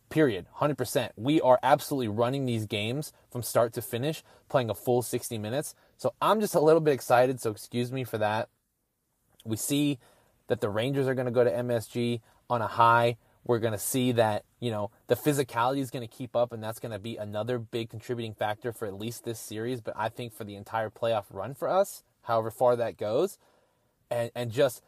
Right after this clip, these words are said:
the fights and everything getting crazy. I mean, Schneider got into a fight last night, and I would say he's landing some fucking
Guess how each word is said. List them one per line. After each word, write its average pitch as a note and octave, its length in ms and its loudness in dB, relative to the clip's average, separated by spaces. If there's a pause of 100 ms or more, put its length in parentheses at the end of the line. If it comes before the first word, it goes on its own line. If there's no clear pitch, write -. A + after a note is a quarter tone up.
(260)
the A#2+ 100 -2
fights - 580 0 (240)
and A2+ 160 -6
everything C#3 380 -2
getting A2+ 200 -6
crazy. A#2+ 400 0
I D3+ 120 0
mean, C#3 180 -2
Schneider G#3 360 4
got C3 180 6
into A#2 200 -2
a G#2 60 0
fight C3+ 320 2
last G#2+ 260 -4
night, G#2+ 180 -6
and G#2 140 -10
I D3 140 4
would E3 160 4
say B2+ 160 -2
he's D3 240 -4
landing B2+ 240 -2
some G#2 140 -8
fucking A2 520 2